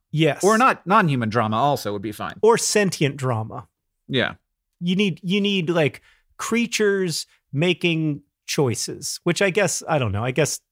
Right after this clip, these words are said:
Speaker 1: we're not the only creature on Earth that makes choices.
Speaker 2: No, there's plenty, there's plenty of non-human drama.
Speaker 1: Oh, I mean, almost all the drama
Speaker 2: So
Speaker 1: on Earth is non-human, actually.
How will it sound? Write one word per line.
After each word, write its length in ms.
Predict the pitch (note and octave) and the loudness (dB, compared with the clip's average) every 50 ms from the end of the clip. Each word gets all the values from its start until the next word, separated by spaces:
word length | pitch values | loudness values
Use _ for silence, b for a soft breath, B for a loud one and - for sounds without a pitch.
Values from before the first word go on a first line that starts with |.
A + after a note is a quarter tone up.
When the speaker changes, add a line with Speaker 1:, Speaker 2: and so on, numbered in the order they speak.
| _ _ - | _ _ -2
Speaker 1:
we're 120 | C3+ B2 | -2 0
not 160 | A#2+ A#2 - | 0 0 0
the 120 | - C3 B2 | 0 0 0
only 200 | A#2+ A#2+ A#2 G#2+ | 0 0 -2 -4
creature 380 | - - C3+ A2+ - - C3+ | -4 -4 -4 -4 -2 -2 -2
on 140 | A#2 A2 A2 | 0 0 0
Earth 180 | G#2+ G#2+ G2+ - | -2 -4 -4 -8
that 140 | - - | -10 -8
makes 200 | - B2 G#2 - | -8 -8 -8 -8
choices. 580 | - - A#2+ A2 G2 - - - D3+ - - - - | -10 -8 -6 -6 -6 -6 -6 -8 -8 -10 -10 -8 -4
Speaker 2:
No, 240 | C3 C3 C3 B2+ B2+ | -2 0 0 0 0
there's 200 | C#3+ E3 E3+ - | 0 0 -2 -2
plenty, 360 | - C#3 D#3 D3+ D3 C#3+ C3+ | -2 0 0 2 2 0 0
there's 200 | B2+ E3 D#3+ - | 0 0 -2 -2
plenty 240 | - C#3+ C3+ B2 A#2+ | -2 -2 -2 0 0
of 60 | A2+ | 0
non-human 420 | A#2+ A#2 A#2+ A2+ B2 A#2+ A#2 G#2+ | 0 0 0 0 -2 -2 -2 -2
drama. 380 | G2 G#2+ A#2 G#2+ G#2 G#2+ F#2+ - _ _ _ _ - | -2 -2 -2 -2 -2 -4 -8 -10 _ _ _ _ 0
Speaker 1:
Oh, 140 | C#3 C3 | 2 2
I 160 | A#2+ G#2 G#2+ A#2 | 2 2 2 2
mean, 160 | A#2+ B2 B2 | 2 2 2
almost 320 | C3+ C3+ B2+ A#2 - - | 2 2 2 0 2 4
all 140 | C#3+ C#3+ C#3+ | 4 4 4
the 100 | B2+ C3 | 4 2
drama 320 | A2 B2+ B2 A#2+ C3+ A#2+ | 2 4 4 4 4 4
Speaker 2:
So 40 | A#2 | 4
Speaker 1:
on 180 | A#2 A#2 A#2+ A#2+ | 2 2 2 2
Earth 200 | A#2 A#2 - - | 2 0 0 -2
is 140 | C3 - - | -4 -2 0
non-human, 500 | B2+ B2 A#2+ G#2+ F#2+ C3+ A#2+ A#2 A#2+ A#2+ | 0 0 2 2 0 2 2 2 2 2
actually. 520 | A#2+ A#2+ A#2 - - C3+ A#2+ B2 B2 A2+ | 0 0 -2 -2 -2 0 0 2 0 0